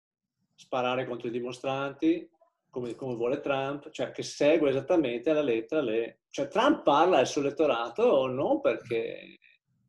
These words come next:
non è che si inventa le cose, Trump parla al suo elettorato. Quando dice, eh, qual era, com'era quella frase? "When the looting starts, when the shooting starts",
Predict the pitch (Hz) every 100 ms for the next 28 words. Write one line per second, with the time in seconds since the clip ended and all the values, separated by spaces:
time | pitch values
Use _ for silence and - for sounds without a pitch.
0 | _ _ - 202 320 - 160 139 120 170
1 | 151 139 127 123 127 120 110 117 - 190
2 | - 160 147 - 139 131 120 135 - 123
3 | 120 175 160 160 165 160 135 117 - _
4 | _ _ _ _ - 135 127 123 147 143
5 | 135 143 135 120 123 - 123 117 117 120
6 | 139 135 156 196 160 - 165 139 120 127
7 | 120 123 165 165 165 165 - 156 - -